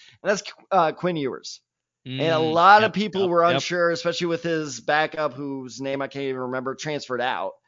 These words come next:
Speaker 1: And so people were just like, "Oh, now it's Arch Manning time." 'Cause we just, I won't even say weeks. I never thought he was gonna go for it. Um, everybody just assumed Ewers was gonna declare. And I've been saying for the last two or three months,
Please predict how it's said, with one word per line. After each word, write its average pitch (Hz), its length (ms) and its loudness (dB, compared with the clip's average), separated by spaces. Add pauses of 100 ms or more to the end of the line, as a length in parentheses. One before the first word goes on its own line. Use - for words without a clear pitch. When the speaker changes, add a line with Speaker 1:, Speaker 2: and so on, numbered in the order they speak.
(360)
Speaker 1:
And 131 140 -6
so 165 120 2
people 165 320 0
were 156 160 2
just 131 240 -6
like, 143 160 2
"Oh, 180 140 8
now 165 280 6
it's 190 140 -2
Arch 156 200 -2
Manning 151 320 -2
time." 131 220 -6
'Cause 139 120 -12
we 190 100 -8
just, - 420 -6 (160)
I 156 140 -2
won't 160 240 0
even 123 140 -4
say 120 140 -6
weeks. 113 340 -8
I 117 100 -2
never 120 340 -8
thought 98 180 -6
he 92 80 -8
was 90 100 -16
gonna 90 160 -12
go 92 140 -6
for 104 220 -4
it. 95 80 -10 (340)
Um, 147 520 4 (440)
everybody 202 380 2
just 160 180 -2
assumed 156 580 0
Ewers 143 340 0
was 123 120 -8
gonna 123 320 -2
declare. 123 460 -4
And 120 120 -6
I've 185 140 4
been 175 160 2
saying 139 360 0
for 131 100 -12
the 127 60 -10
last 127 380 -4
two - 140 -6
or 160 80 0
three 139 180 -6
months, 147 360 -4